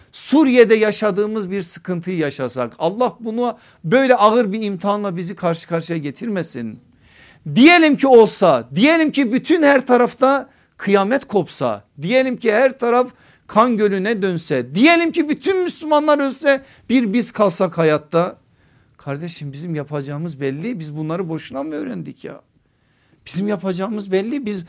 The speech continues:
başka bir şey yapamayız zaten, yapacağımızı yapacağız. Eğer sahabeyi bu manada doğru anlasak yapacağımızı yaparız, ondan sonra da tevekkül ederiz Allah'a.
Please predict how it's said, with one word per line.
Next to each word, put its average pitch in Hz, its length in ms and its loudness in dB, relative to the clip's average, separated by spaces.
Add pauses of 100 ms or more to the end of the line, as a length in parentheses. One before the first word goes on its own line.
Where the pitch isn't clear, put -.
(240)
başka 196 300 2
bir 202 60 -8
şey 254 160 -2
yapamayız 240 540 0
zaten, 139 380 -6
yapacağımızı 220 640 -6
yapacağız. 156 460 -10 (140)
Eğer 208 240 8
sahabeyi 180 680 2
bu 190 80 0
manada 170 560 2
doğru 165 300 2
anlasak 151 680 -4 (1000)
yapacağımızı 127 760 -4
yaparız, 139 800 -10 (180)
ondan 139 260 -6
sonra 123 260 -10
da 127 100 -10
tevekkül 127 480 -10
ederiz 117 400 -14
Allah'a. 113 600 -14